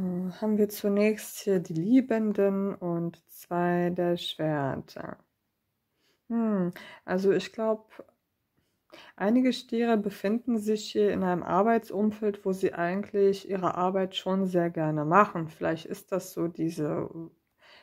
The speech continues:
Traumberuf oder der Job, den man sich so erträumt hat. Aber irgendetwas, ähm, stört hier oder irgendetwas macht Kopfschmerzen, ähm,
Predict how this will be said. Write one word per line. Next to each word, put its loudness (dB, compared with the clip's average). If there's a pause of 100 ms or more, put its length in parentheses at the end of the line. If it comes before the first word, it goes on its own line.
(100)
Traumberuf 4
oder -4
der -10
Job, -2
den -4
man 0
sich -2
so -10
erträumt 0
hat. 0 (360)
Aber 4
irgendetwas, 0
ähm, -4 (1700)
stört 2
hier 0
oder 0
irgendetwas -2
macht -6
Kopfschmerzen, -2 (640)
ähm, -2